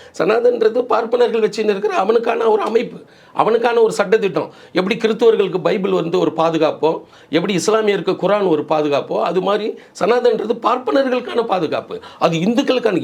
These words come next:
இந்துன்றதே வந்து இந்தியாவுல இவங்கெல்லாம் சொல்றது ஒண்ணு உண்மைதான். இந்தியாவுல இருக்கிற அத்தனை பேருமே இந்துக்கள் தான். ஏன்னா அதுதான் கான்ஸ்-, அதுதான் வந்து ஆதி காலத்துல இருந்து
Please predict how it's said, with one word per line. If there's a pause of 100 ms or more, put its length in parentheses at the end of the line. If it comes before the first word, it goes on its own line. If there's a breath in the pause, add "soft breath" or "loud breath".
இந்துன்றதே
வந்து (220 loud breath)
இந்தியாவுல
இவங்கெல்லாம்
சொல்றது
ஒண்ணு
உண்மைதான். (380 loud breath)
இந்தியாவுல
இருக்கிற
அத்தனை
பேருமே
இந்துக்கள்
தான். (440 loud breath)
ஏன்னா (140)
அதுதான்
கான்ஸ்-,
அதுதான்
வந்து
ஆதி
காலத்துல
இருந்து